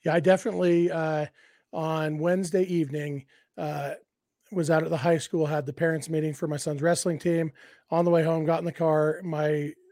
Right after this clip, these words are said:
Sirius X M radio was on M L B Network, and whichever talking head was talking out of his head, uh, did say, he was talking about how unf-, ba-, basically the same topic we had yesterday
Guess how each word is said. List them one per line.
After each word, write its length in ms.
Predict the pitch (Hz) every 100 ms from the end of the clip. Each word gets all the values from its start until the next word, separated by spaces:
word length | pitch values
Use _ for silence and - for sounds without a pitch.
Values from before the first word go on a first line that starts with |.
| _ _ _ -
Sirius 460 | - 196 170 151
X 200 | 170 -
M 120 | 170 156
radio 280 | 160 156
was 120 | 151 151
on 140 | 156
M 140 | 156
L 100 | 151
B 120 | 147 147
Network, 460 | 190 208 196 - _ _ _ _ -
and 500 | 165 160 160 156 147 _ _ -
whichever 360 | 160 190 185
talking 380 | 185 190 180 175
head 240 | 175 185
was 100 | 175
talking 540 | - 196 190 160 160 135 175
out 140 | 160
of 60 | 156
his 120 | 147
head, 380 | 196 156 143 - _ _ _ _
uh, 420 | 151 156 151 143 - 143
did 320 | 156 190 151
say, 720 | - - 190 170 151 151 147 - - _
he 60 | 175
was 100 | 170
talking 160 | 170
about 220 | 165 160
how 80 | 170
unf-, 400 | 165 165 - 190
ba-, 120 | 190
basically 360 | 185 247 - 175
the 20 |
same 200 | - 214
topic 280 | 208 180 147
we 140 | 165
had 160 | 175 170
yesterday 440 | 175 - 180 202